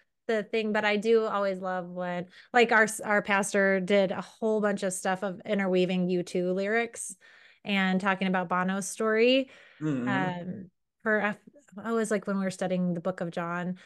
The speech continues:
Speaker 1: So that was, like, really fun to hear these other stories of somebody who, uh, is more, is well known and who was writing and speaking about his own journey, um, kinda tied in to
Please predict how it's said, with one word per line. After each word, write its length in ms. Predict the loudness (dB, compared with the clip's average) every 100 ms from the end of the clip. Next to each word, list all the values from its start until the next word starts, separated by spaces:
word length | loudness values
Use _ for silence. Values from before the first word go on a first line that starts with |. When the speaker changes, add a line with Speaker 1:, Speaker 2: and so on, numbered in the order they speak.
| -20 _ _
Speaker 1:
So 120 | 2
that 100 | 4
was, 120 | 6 6
like, 220 | 4 4
really 240 | 4 4
fun 540 | 2 0 0 0 -4 -8
to 120 | -8 -4
hear 240 | 2 2
these 240 | 4 2
other 300 | 0 0 0
stories 640 | -2 -4 -2 0 -2 -4 -4
of 360 | -2 -2 -4 -12 -16
somebody 720 | -6 -2 0 2 0 0 -2 -6 -10 _ _ _ _ -4
who, 640 | 0 2 2 2 2 0 -6 _ _ _ _
uh, 160 | -10 -6
is 140 | -4 0
more, 260 | 0 0
is 160 | 0 0
well 160 | 0
known 440 | 4 6 6 4 2
and 200 | -2 -2
who 80 | -2
was 160 | -2
writing 640 | 0 2 4 4 2 -2 -6
and 380 | -6 -4 -4
speaking 400 | -4 -6 -2 -2
about 680 | -2 0 2 2 0 -6 -16 -8
his 180 | -2 0
own 220 | 2 0
journey, 600 | -2 -4 -4 -4 -4 -6 -10 -10
um, 500 | -8 -8 -10 -12 -12 _ -4
kinda 180 | -2 -2
tied 300 | -2 -2 -2
in 460 | -2 -2 -2 -4 -8 _ _ _ _ _ _ _ _ _ _ _
to 580 | -4 2 4 4 2 -4